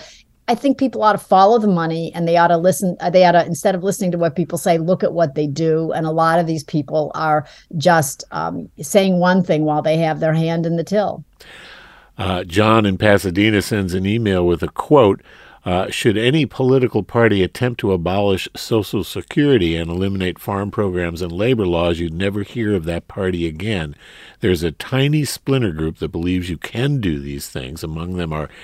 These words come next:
Speaker 2: H L Hunt and a few other millionaires, but their number is small and they are stupid."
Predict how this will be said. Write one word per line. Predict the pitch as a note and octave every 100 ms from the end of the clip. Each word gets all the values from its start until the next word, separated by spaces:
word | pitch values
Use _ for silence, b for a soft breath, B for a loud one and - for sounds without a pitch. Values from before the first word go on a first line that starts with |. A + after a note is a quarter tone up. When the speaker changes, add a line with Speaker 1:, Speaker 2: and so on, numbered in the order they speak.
| B
Speaker 2:
H | F2+ E2+ -
L | D2+
Hunt | - B2 D3+
and | G#2+
a |
few | F2 F2+
other | F#2+ C3+ A2+
millionaires, | E2 D#2 D2+ D2+ D#2 -
but | D#2+ D2
their | E2
number | D#2+ F#2 A#2+ C3+ B2+
is | - -
small | - G2 F#2 D2 D2+ B B B
and | F2 D#2+
they | E2+ F#2+ G2+ -
are | F2
stupid." | F2 - - - G#2 - C2